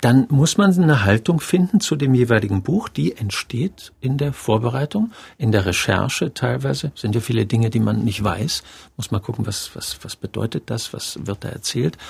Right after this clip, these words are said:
Und dann findet man eine Haltung zu den Dingen. Man lernt einfach ganz viel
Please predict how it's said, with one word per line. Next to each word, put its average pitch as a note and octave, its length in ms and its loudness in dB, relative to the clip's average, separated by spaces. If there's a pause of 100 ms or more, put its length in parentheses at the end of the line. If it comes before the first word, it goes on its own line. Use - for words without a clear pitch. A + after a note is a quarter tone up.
(440)
Und B2 180 0
dann D3+ 120 4
findet G3+ 300 4
man F#3+ 200 6
eine F3 220 4
Haltung D#3 380 2
zu - 220 -4
den D3+ 220 4
Dingen. F2+ 360 2 (200)
Man D3+ 220 6
lernt D3+ 420 4
einfach G#2 380 -4
ganz - 280 -4
viel F3+ 360 -2